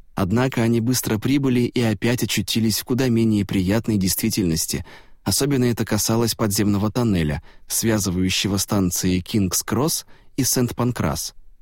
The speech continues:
а потом и вокзальной станции. Она оказалась, внезапно понял Джесс, на удивление пустой. Лондонская полиция караулила каждый тоннель,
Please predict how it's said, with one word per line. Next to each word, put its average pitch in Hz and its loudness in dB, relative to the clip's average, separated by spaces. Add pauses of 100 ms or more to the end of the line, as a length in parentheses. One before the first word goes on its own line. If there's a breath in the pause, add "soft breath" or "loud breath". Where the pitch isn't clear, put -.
(140)
а 101 -2
потом 135 0
и 135 2
вокзальной 92 0
станции. - -6 (1200)
Она 113 2
оказалась, 113 0 (140)
внезапно 110 0
понял 107 0
Джесс, 98 -2
на 120 2
удивление 113 2
пустой. - -4 (1120)
Лондонская 131 2
полиция 139 0
караулила 131 2
каждый 113 0
тоннель, 131 0